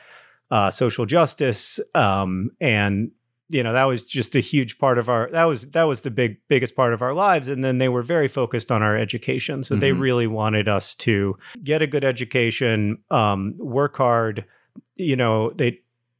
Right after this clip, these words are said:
Speaker 1: I, I, I, I love my parents. They're two of my favorite people. They are still wonderful mentors to, to Hank and me. Um, but th-, they also, like, wanted us to do well. <laughs> Like, they definitely,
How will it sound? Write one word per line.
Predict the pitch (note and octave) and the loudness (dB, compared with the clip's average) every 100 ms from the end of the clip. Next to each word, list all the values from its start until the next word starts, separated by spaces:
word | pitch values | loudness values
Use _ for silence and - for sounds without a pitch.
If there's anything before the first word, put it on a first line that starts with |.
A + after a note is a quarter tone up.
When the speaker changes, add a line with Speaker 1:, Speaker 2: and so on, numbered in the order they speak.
| _ - _ | _ -20 _
Speaker 1:
I, | E3+ C3 C#3 - | -2 -2 -4 -2
I, | D#3+ C#3+ - | 0 0 0
I, | D#3 C3 D#3 - | 0 0 0 -2
I | D3 | 0
love | B2 C#3 C3 | 2 2 0
my | C3 | -2
parents. | A#2 B2 A2+ G#2+ | 0 2 2 0
They're | - G#2+ | 0 0
two | G2+ C3+ | 0 -2
of | A#2+ | 0
my | A2+ G#2 | 0 0
favorite | A#2+ A2 A2+ | 2 0 0
people. | B2 A2 A#2 G#2 | -2 0 0 0
They | G#2 G#2 G#2 A2 - | 0 0 0 -2 2
are | A#2+ G#2 - - | 2 2 -4 -10
still | - - C#3 B2+ A#2 | -8 -2 0 0 0
wonderful | A2 A#2 A#2 - A#2 | -2 -2 -2 -2 0
mentors | A2 G#2+ - A2 G#2 - | 0 0 0 0 0 -2
to, | - A2+ A2 | 0 0 0
to | B2 | 0
Hank | G#2+ A2 G#2 | 2 0 0
and | G#2 | 0
me. | A2 G#2 G2+ _ _ _ _ _ _ _ _ - - - - - | 0 0 -2 _ _ _ _ _ _ _ _ -20 -20 -20 -18 -2
Um, | C#3+ A2+ G#2+ | 2 2 2
but | C3+ A#2 | -2 0
th-, | E3+ B3 | -2 -2
they | D#3 C#3 | -2 2
also, | C#3 B2+ C#3 A2+ | 2 0 -2 0
like, | A2 G2+ - | 0 0 -4
wanted | - A#2+ C#3+ G#2 G#2 | -4 4 6 6 2
us | G#2 - | 0 0
to | A#2 | -4
do | F#2+ F#2+ | -2 -2
well. | G2+ A2+ D3+ - A#2 | 0 2 2 2 -2
<laughs> | C3+ - | -2 2
Like, | F3+ - | 2 6
they | G3 | 6
definitely, | E3+ F#3 G#3+ F3 C#3+ E3 F#3+ C#3+ B2 | 6 6 4 4 4 4 4 2 2